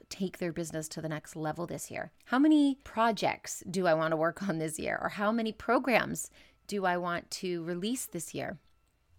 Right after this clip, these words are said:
And I sit down and I think about that. And sometimes that requires me meditating about what feels good and what feels in alignment. Sometimes that means I'm researching what my clients have told me or my prospects have told me throughout the year and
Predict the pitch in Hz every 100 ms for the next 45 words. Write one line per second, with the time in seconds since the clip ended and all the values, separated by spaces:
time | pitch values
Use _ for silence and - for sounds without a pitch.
0 | _ - 233 220 - 240 240 233 - 196
1 | 196 - 196 202 185 170 - 151 143 -
2 | _ - - - 226 233 349 - 392 339
3 | - 233 - 214 202 190 180 156 151 -
4 | - 196 208 208 170 - - - 147 147
5 | 165 170 214 180 - 160 151 156 170 160
6 | 175 208 226 - - - - 269 277 262
7 | 254 202 196 208 190 190 185 - 160 160
8 | 160 165 196 202 214 220 247 165 165 -
9 | _ _ _ - 170 - 170 196 170 156
10 | - 175 180 220 240 165 143 147 - 156
11 | - 202 202 - 156 - 160 160 214 233
12 | 156 151 175 196 190 196 226 254 - -
13 | - - 175 170